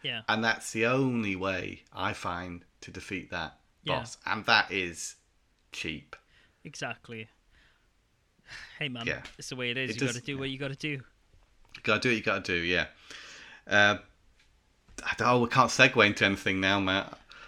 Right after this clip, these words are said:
Speaker 2: I, I've, I've lost my segue, uh, flow.
Speaker 1: No, no, I don't know.
Speaker 2: I was
Speaker 1: Well, I mean, you know.
Speaker 2: Go on, fighting games to wa-, I, actually, I will segue.
Speaker 1: I was
Speaker 2: I'll
Speaker 1: gonna
Speaker 2: segue
Speaker 1: say, you
Speaker 2: into
Speaker 1: can clearly segue. It's there for you.
Speaker 2: I'm gonna segue into One Piece games. How about that?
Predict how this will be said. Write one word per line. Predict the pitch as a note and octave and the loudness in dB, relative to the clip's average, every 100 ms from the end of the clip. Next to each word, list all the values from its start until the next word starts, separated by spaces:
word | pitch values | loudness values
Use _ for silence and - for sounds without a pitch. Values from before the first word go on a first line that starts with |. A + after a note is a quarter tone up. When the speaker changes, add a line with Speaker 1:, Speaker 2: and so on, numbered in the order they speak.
| - - | -8 4
Speaker 2:
I, | G2+ G#2+ | 6 6
I've, | - | 4
I've | G#2 A2+ | 2 2
lost | A#2+ - | 0 0
my | A2 | -4
segue, | - B2+ - G#2 G2+ F#2+ F#2+ F#2+ | 0 -2 0 0 0 0 0 -2
uh, | - | -4
flow. | - A2+ G#2 F#2 - _ | -6 -4 -4 -8 -18 _
Speaker 1:
No, | D3 C#3 C3 B2 | -6 -4 -4 -4
no, | B2 B2+ B2 | -6 -6 -2
I | D3 | -2
don't | E3+ | -2
know. | E3 D3 - | -4 -6 -4
Speaker 2:
I | A#2 | 0
was | |
Speaker 1:
Well, | D3 C3+ B2+ - _ _ - | 2 2 -2 -10 _ _ -6
I | C#3+ | -4
mean, | C#3 C3+ C3 B2+ A#2+ - | -2 -4 -4 -8 -12 -10
you | C#3 | -6
know. | A#2+ A#2+ | -4 2
Speaker 2:
Go | |
on, | G#2 | 2
fighting | - C3 B2+ | 6 6 6
games | A#2+ A#2 A#2 - | 4 4 4 -2
to | A#2 | -6
wa-, | A#2 | 6
I, | F3 G3 - | 8 8 4
actually, | G#3+ - | 0 6
I | B2 | 6
will | F3+ G3 | 6 2
segue. | - F#2 F#2 F#2+ A#3+ | 2 0 2 2 2
Speaker 1:
I | |
was | A3+ | 0
Speaker 2:
I'll | - | 4
Speaker 1:
gonna | G#3 | 4
Speaker 2:
segue | - | 4
Speaker 1:
say, | A#3 G3+ | 6 6
you | A3+ F3+ | 6 0
Speaker 2:
into | G#3 | 0
Speaker 1:
can | F#3+ | 0
clearly | E3+ A3 B3 E3 | 4 4 4 0
segue. | - D#3 C3+ C3 B2 A2+ A2 - | 4 4 4 -2 -6 -6 -8 -12
It's | B2 - | -12 -2
there | G3 G#3 | -2 -2
for | B2+ | -6
you. | A2 G2+ G2 _ _ _ _ _ A2+ | -10 -12 -18 _ _ _ _ _ -2
Speaker 2:
I'm | B2+ | 0
gonna | C3 | 0
segue | - C#3+ C#3 C3 B2 | 2 2 4 2 2
into | A#2+ B2 | -2 0
One | C#3 | 0
Piece | C#3 G#2+ - | 0 -6 -2
games. | F#2 E2+ E2+ | -4 -4 -8
How | A2+ | -8
about | A2 C2 | -6 -4
that? | F#2+ - | -6 -8